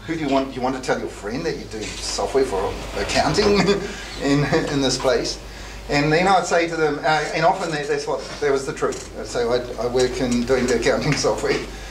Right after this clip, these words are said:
And I said, "This is not what we do here." Okay? I'd go in there and say, "Why do we exist as a business?" I'd get the,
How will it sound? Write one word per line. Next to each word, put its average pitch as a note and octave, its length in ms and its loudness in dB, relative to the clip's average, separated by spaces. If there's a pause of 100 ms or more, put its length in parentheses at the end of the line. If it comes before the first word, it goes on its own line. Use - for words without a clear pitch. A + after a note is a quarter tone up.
(240)
And C3+ 80 4
I C3+ 40 4
said, D3 280 -2
"This E3 180 -2
is C3+ 160 -4
not B2+ 440 4
what A#2 300 2
we A2+ 140 -4
do G#2 140 -2
here." F#2+ 320 -6 (640)
Okay? D3+ 220 0 (200)
I'd B2+ 180 4
go B2+ 140 6
in B2 60 0
there A#2 100 0
and A2+ 100 -4
say, A2+ 220 2 (240)
"Why D#3 280 4
do F#3+ 120 -2
we E3 200 -2
exist D3+ 380 -6
as C#3 140 -2
a C3 40 -6
business?" A#2+ 440 -4
I'd A#2+ 180 0
get C#3 240 -2
the, A#2+ 100 -4